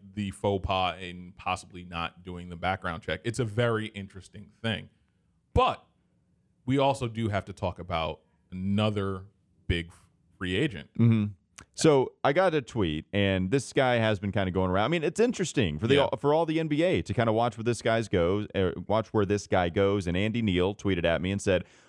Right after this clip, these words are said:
Speaker 2: "Walker, should the Hornets go after Boogie DeMarcus Cousins?" And I was listening to Adrian Wojnarowski.
Speaker 1: Mm-hmm.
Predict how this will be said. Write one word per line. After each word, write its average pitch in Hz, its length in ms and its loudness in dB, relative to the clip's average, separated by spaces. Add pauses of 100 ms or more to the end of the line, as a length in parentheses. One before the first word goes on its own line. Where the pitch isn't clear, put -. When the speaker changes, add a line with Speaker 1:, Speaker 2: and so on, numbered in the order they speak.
(120)
Speaker 2:
"Walker, 131 320 2
should 127 160 -2
the 117 80 4
Hornets 139 400 -2
go 117 320 2
after 117 440 -2
Boogie 95 720 0 (400)
DeMarcus 98 440 2
Cousins?" 95 520 0 (540)
And 117 480 2 (1700)
I 139 60 8
was 156 140 6
listening 175 340 2
to 156 120 4
Adrian 139 320 2
Wojnarowski. 98 720 -2
Speaker 1:
Mm-hmm. 107 300 -4